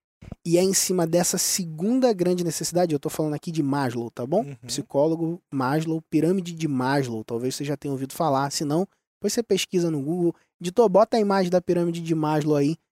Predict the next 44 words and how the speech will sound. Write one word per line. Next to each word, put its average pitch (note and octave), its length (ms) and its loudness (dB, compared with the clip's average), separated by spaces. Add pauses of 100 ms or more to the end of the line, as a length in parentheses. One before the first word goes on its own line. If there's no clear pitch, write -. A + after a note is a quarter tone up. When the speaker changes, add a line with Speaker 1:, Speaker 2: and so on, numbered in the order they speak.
(220)
Speaker 1:
na C#3 140 -2
tela, D#3 300 2
tô E3+ 100 -10
dando F3+ 160 2
trabalho E3+ 380 4
pro - 100 0
editor D#3+ 320 0
aí, C3 140 2 (220)
Speaker 2:
Ok. C3 160 -16
Speaker 1:
tá? F3 200 4
Bota, F3 320 4
tra-, G#3 200 6
bota F#3+ 400 4
aí G3 120 8
a G3 80 6
pirâmide F3+ 380 2
de E3+ 120 0
Maslow D#3+ 440 2
na D3+ 120 0
tela, F#3 300 2
se - 80 -4
você F3+ 260 2
não F#3+ 420 0
tá D#3+ 140 2
ouvindo, E3+ 480 2
só E3+ 180 2
escutando F3 640 2 (380)
o D3+ 80 -4
podcast, E3+ 720 4 (460)
é, D#3 300 4 (140)
p-, F3 120 -4
pesquisa B3+ 460 2
a D4 40 0
pirâmide G3+ 500 2
de F3 140 0
Maslow E3+ 460 2
que - 80 -6
você - 80 0
vai E3+ 220 2
ver. B2 240 -2 (1300)
E F3 220 -2 (460)
é F3 100 2
a F3+ 100 2
segunda G#3 880 2